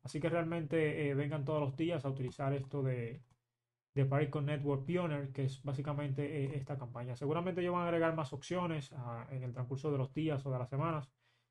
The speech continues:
Y vamos a ver, amigos, qué sucede con este proyecto, eh, de Paricon Network, que realmente parece muy interesante.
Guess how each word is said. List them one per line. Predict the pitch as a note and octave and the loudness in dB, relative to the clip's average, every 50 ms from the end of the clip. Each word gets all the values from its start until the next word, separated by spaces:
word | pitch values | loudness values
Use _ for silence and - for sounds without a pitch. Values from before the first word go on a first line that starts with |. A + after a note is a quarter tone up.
| _ _ _ _ _ _ | _ _ _ _ _ _
Y | - C#3 | -2 0
vamos | D3 E3+ D#3 F3+ | 0 0 2 2
a | F#3 | 4
ver, | F3+ | 4
amigos, | F3 E3+ F3 F3 E3 C3+ | 4 2 2 0 0 0
qué | - C#3+ | -2 -4
sucede | - - - E3+ D#3+ D#3+ D3+ | -4 -4 -4 -2 0 0 0
con | - D3 C#3 | -2 -2 -2
este | C#3 C3+ D3+ | -2 -2 -2
proyecto, | C#3 C#3 C3+ C3+ C#3 C#3 C#3 - - D3+ C#3+ C#3 - | 0 2 4 4 4 4 2 -2 -2 -2 -2 -2 0
eh, | C#3+ C3+ | -2 -2
de | C#3 C#3+ C3+ | 0 -2 -2
Paricon | C#3+ C#3+ C3+ C3+ C3 B2+ B2+ | -2 -2 -2 0 -2 -2 -2
Network, | C3 C3 C3+ C3+ B2+ B2+ - | -2 -2 -2 -2 -4 -4 -4
que | B2+ | -4
realmente | B2+ C3 B2+ C3 C3+ C#3+ C#3 C3+ C#3 C#3 C3+ C3 | -4 -2 -2 0 0 0 0 0 0 0 0 0
parece | C3+ - C3 C3 - - C#3+ | 0 0 -2 -2 -2 -2 2
muy | C3+ C#3 C3+ | 4 6 6
interesante. | C3 - B2+ B2 - - - A#2 A#2+ - - A2+ A#2+ | 4 4 0 -4 -6 -10 -14 -14 -14 -16 -18 -20 -20